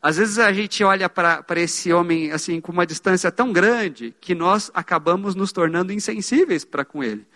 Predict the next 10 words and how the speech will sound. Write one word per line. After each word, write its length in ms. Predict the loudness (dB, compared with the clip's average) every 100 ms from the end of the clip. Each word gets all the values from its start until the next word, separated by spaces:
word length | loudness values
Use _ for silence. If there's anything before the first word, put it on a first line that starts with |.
| -20 -20 -6
E 140 | 2 4
Jesus, 420 | 4 2 2 -2
pra 200 | 0 -2
contar 320 | -2 -4 -2
a 80 | -2
história, 520 | -2 -2 2 2 0
deu 220 | 0 0
pelo 240 | 2 0 0
menos 260 | -2 -4
três 360 | -2 0 0